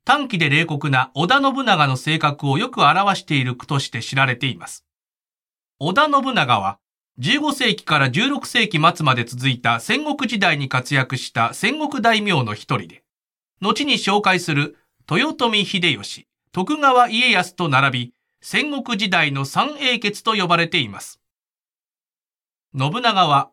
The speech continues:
尾張の国、現在の愛知県の城主の息子として生まれました。物を食べながら街中を歩いたり、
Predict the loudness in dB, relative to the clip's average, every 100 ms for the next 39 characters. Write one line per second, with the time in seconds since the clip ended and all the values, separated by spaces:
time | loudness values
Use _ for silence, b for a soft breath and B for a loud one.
0 | _ -4 2 4 2 -4 -10 -12 -14 -16
1 | _ _ _ -8 -4 -2 0 0 2 0
2 | 0 0 0 -2 -4 -2 -2 -2 -8 -12
3 | -10 -4 -2 -2 -2 -4 -2 -4 -6 -6
4 | -4 -4 -2 0 2 2 0 -8 -12 -18
5 | _ _ _ _ _ _ _ _ -6 -2
6 | 0 2 2 4 2 2 4 4 2 0
7 | -2 -2 -4 0 0 2 2 2 -2 -8
8 | -14 -20